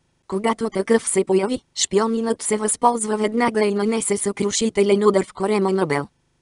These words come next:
Детективът се огъна на две. Преди да успее да се отдръпне, Ошей настъпи с ослепителна бързина и стегна врата му с мощната си дясна ръка. Айзът Бел се оказа заклещен в ключ. Лявата му ръка беше затисната между телата им.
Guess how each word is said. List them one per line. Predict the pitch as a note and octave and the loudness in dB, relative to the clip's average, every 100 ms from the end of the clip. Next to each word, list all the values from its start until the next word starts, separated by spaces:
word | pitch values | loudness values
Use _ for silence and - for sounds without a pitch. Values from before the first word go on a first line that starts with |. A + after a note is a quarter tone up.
| _ - | _ -4
Детективът | F#3+ F#3 F#3+ - A3+ A3+ - | -2 0 -2 0 -2 -2 -2
се | - | 0
огъна | G#3+ A#3+ A3 G#3 | 0 2 0 2
на | F#3+ | 0
две. | D3 C#3+ - _ _ _ | 0 -4 -6 _ _ _
Преди | F#3 G3 A3+ | -2 2 2
да | G#3+ | 2
успее | G#3+ - A#3+ G#3+ | 0 -2 0 0
да | G#3+ | 0
се | - | 0
отдръпне, | G#3+ G#3+ A#3 A#3+ A3+ G#3+ | -2 -2 0 0 0 0
Ошей | F3 - A3+ | 0 0 0
настъпи | G3 F#3+ - G3+ F#3+ | 0 -2 0 0 0
с | F#3+ | -4
ослепителна | F#3+ F#3+ F#3+ G#3+ G#3 F#3+ F#3+ F#3+ | -4 0 0 0 0 0 0 0
бързина | F#3+ F#3 G3+ G#3+ | 0 0 0 0
и | F3+ | -2
стегна | - G3+ G3 F3+ | -2 0 0 0
врата | F3+ F3+ G3+ | 0 0 0
му | G3 | 0
с | - | 0
мощната | G3+ G3 - F3+ F3+ F3+ | 0 0 0 -2 -2 -2
си | - F#3 | -2 2
дясна | G3+ G3 F3+ F#3 | 2 2 0 0
ръка. | G3 B3+ - _ _ | 0 -2 -6 _ _
Айзът | F#3+ F#3+ F#3+ F#3+ | 0 0 2 0
Бел | A3+ A3+ | 0 -2
се | - G#3+ | 0 0
оказа | A3 A#3 G#3+ | 0 0 0
заклещен | G#3+ G#3+ A#3+ A#3 - G#3+ G#3+ | 0 0 0 0 2 0 0
в | - | -4
ключ. | F#3+ F#3 - - _ _ - | -2 -2 -2 -8 _ _ -2
Лявата | A3+ A3+ A3+ A3 G#3 | 0 2 0 -2 0
му | F#3+ | 2
ръка | F#3+ A3+ | 2 2
беше | A#3 A#3 G#3+ | 0 0 0
затисната | G#3+ G#3+ A#3+ A#3+ G#3+ G#3+ G#3 | 0 2 0 0 -2 -2 0
между | F#3+ F#3+ F#3+ | 0 0 0
телата | F#3+ G#3 A3+ D#3+ | 0 2 0 0
им. | D3 D3 | 0 -2